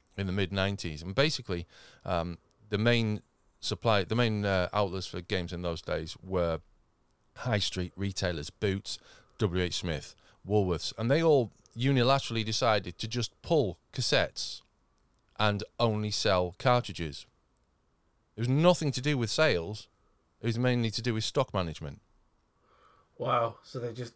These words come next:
Speaker 2: binned it off on a
Speaker 1: Yeah,
Speaker 2: whim.
Speaker 1: and that more or less <clears throat> killed eight-bit computing in the U K. And, you know, they, they did the same with discs, so it had an impact on, uh,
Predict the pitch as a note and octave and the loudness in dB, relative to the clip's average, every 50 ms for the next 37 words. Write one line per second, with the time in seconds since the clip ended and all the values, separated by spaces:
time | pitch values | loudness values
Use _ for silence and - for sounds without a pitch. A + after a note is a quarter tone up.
0 | _ _ - C3+ A#2+ A#2 A2 A2+ A#2+ A#2+ A#2+ A#2 - - - - - - C#3 D#3+ | _ _ -4 -4 -4 -4 -6 -8 -4 -4 -4 -6 -8 -14 -20 -14 -4 2 4 4
1 | D#3 C3 C3 B2+ A2 A#2 A#2+ B2 C3 B2+ A2 C3 B2+ C3+ C#3 C3+ C3 B2+ - D#3 | 6 4 4 2 2 2 4 4 4 4 4 6 6 8 8 8 6 4 2 2
2 | D#3+ D3 E3 D#3 C#3+ A#2+ G2+ - - A#2+ B2 A#2 - - A2 - - A#2 G2+ F#2+ | 2 4 4 4 4 2 0 0 0 0 0 0 0 -2 -2 0 0 -2 -2 0
3 | C3 C3+ C3+ G#2 G2 F#2+ F#2+ F#2 F#2+ F#2 F#2 F2+ - - D#3 A#2+ F2 F#2 A#2 B2+ | -2 -2 -2 -2 -2 -2 -2 -2 -2 -4 -4 -4 -2 0 2 2 2 4 2 2
4 | C3 C3+ - B2 G#2+ F2 D#2+ F2+ G2 G2+ A2 A2 A2+ A2+ C3+ B2 G#2+ G2+ - G2 | 2 0 0 0 -2 -2 -2 -2 -4 -2 0 0 0 0 0 0 0 0 0 0
5 | F2+ F2 E2+ - C#3 A2+ - - - - F#2 F2+ F#2 - - - G#2+ B2+ A2 A2+ | 0 -2 -2 0 0 0 0 -2 -2 0 0 0 0 -2 -4 -2 -2 0 2 2
6 | G#2 F#2+ - G#2 F2+ - - F#2+ E2+ E2+ E2+ F2 F2 E2+ E2 D#2 D#2 | 0 0 0 -2 -2 -2 -2 -4 -4 -2 -2 -2 -2 -2 -2 -2 -4